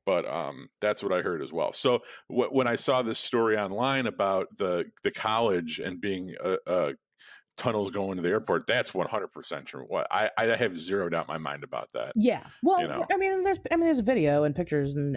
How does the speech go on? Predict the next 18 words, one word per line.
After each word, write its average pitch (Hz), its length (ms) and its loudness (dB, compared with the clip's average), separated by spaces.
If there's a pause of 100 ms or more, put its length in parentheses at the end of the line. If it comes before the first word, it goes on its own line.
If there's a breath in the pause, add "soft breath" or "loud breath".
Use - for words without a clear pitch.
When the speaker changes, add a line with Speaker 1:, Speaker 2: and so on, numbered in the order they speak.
(140)
Speaker 2:
you 196 60 4
know, 143 140 2
of 143 80 -4
people 143 280 0
walking 147 260 -2
around 135 400 -2 (560)
in 165 120 2
the 143 80 0
tunnels. 147 380 -2 (640 loud breath)
There's 359 300 2
discrepancy, 359 720 4
though, 160 300 6
as 165 100 2
to 190 100 -2
whether 180 220 4
or 170 40 4
not 156 320 0 (800)
it, 185 200 4